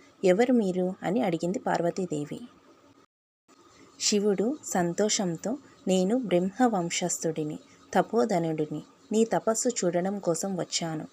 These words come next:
ఇంతకీ నువ్వు ఎవరు?" అని అడిగాడు. పార్వతీదేవి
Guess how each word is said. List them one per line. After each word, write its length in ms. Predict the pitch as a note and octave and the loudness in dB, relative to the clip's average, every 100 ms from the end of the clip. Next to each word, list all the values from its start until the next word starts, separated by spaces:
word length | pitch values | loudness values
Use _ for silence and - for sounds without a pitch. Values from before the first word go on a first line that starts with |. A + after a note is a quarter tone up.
| - | -4
ఇంతకీ 400 | F#3 G3 A#3 C4 | -2 0 2 2
నువ్వు 200 | A#3 F3+ | 2 2
ఎవరు?" 500 | E3+ D#3+ E3+ F3 G#3 A#3 | 2 2 2 0 -4 -6
అని 160 | F#3 | -4
అడిగాడు. 460 | G#3 D#3 D#3+ D3 D3 - _ _ - _ _ _ _ - | -2 -4 -4 -8 -10 -16 _ _ -20 _ _ _ _ 2
పార్వతీదేవి 880 | F#3 F3 F#3+ - A3+ F#3+ E3+ G#3 | 2 2 0 -2 0 2 0 0